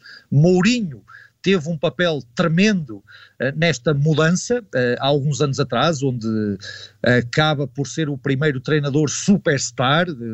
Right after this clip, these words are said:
onde percebe que para além do relevado há também uma importância muito significativa fora dele. Ah, temos Guardiola também como um exemplo e, e muitos mais que nos últimos anos mudaram,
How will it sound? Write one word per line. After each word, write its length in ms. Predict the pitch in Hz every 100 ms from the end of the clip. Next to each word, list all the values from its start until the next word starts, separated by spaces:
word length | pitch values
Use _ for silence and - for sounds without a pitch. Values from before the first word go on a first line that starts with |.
| 110 110
onde 500 | 113 120 120 120 117
percebe 520 | - 143 - 165 151 123
que 100 | -
para 120 | 143
além 180 | 143 151
do 180 | 139 151
relevado 760 | 156 139 123 156 143 110 104 - - - -
há 180 | 151
também 540 | 147 151 139 156 147 120
uma 160 | 123
importância 460 | 135 135 135 143 143
muito 180 | 143 139
significativa 720 | 147 139 - 131 139 - 120
fora 360 | 110 - 160 139
dele. 340 | 127 131 202 - - - - -
Ah, 380 | 135 139 143 135
temos 260 | - 160 127
Guardiola 680 | 143 165 147 151 175 156 127
também 500 | 143 131 170 160 131
como 440 | 120 123 120 120
um 60 | 120
exemplo 420 | 117 156 165 214
e, 200 | 202 220
e 40 |
muitos 320 | 185 208 -
mais 360 | 139 156 160 131
que 100 | 139
nos 120 | 135
últimos 340 | 135 147 131 131
anos 220 | 139 110
mudaram, 580 | 123 120 131 143 170